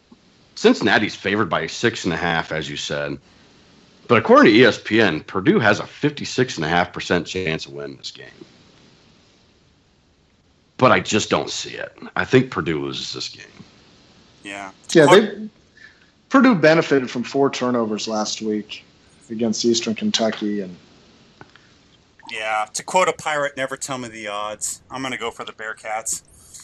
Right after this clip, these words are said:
Speaker 2: Uh,
Speaker 3: <laughs>
Speaker 2: we've got the next one up, uh, South Carolina,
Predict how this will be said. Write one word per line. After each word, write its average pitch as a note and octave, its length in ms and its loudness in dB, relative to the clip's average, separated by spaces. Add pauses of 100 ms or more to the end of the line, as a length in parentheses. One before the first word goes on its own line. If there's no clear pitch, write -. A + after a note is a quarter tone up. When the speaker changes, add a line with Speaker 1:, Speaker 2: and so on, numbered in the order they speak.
(340)
Speaker 2:
Uh, D#3 460 2 (320)
Speaker 3:
<laughs> - 240 0
Speaker 2:
we've E3 320 -2
got F3+ 360 0
the E3+ 80 -8
next F3+ 360 -4
one E3+ 160 -4
up, E3+ 180 0 (260)
uh, D3+ 540 -2
South F#3+ 380 -2
Carolina, G3 800 -2